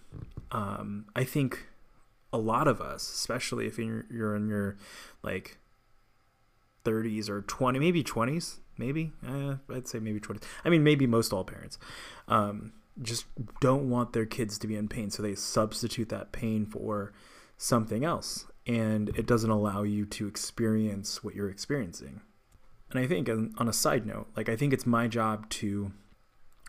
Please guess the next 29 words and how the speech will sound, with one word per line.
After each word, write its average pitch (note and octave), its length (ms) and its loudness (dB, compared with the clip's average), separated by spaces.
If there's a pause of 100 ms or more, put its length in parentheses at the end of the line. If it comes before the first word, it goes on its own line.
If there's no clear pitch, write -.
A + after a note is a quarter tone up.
allow A#2 380 2
him A#2 220 0
to A2 140 -2
explore, A#2+ 680 2 (380)
allow G#2+ 380 0
him A#2 180 2
to A2 100 0
get A2+ 140 0
upset, A#2 520 0 (400)
and A#2+ 140 0
just A2 220 -2
kind D3+ 240 -2
of A2 360 -2 (180)
guide A#2+ 320 0
him A#2 240 2
through A#2 640 2
these A#2 320 -4
situations A2 800 -4 (400)
so - 180 4
that A#2 220 4
when A#2+ 120 2
he B2+ 140 0
grows G#2+ 300 2
up, D#3+ 240 2
he A2+ 320 -2
can G#2+ 300 -2
understand A#2 720 0
and G#2 160 -2
navigate A2 580 -2